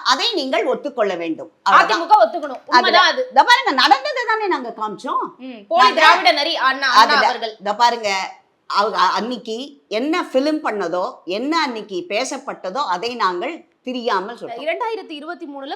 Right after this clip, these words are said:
Speaker 2: கூட்டணி இதுக்காக தான் உடைஞ்சதுன்னு சொல்றாங்க. அப்ப இது மாதிரி இப்ப பண்ணிருக்கிறப்ப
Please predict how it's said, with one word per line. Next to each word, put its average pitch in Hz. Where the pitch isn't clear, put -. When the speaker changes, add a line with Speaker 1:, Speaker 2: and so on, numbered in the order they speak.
Speaker 2:
கூட்டணி 330
இதுக்காக 254
தான் 294
உடைஞ்சதுன்னு 254
சொல்றாங்க. 208
அப்ப 233
இது 285
மாதிரி 311
இப்ப 277
பண்ணிருக்கிறப்ப 254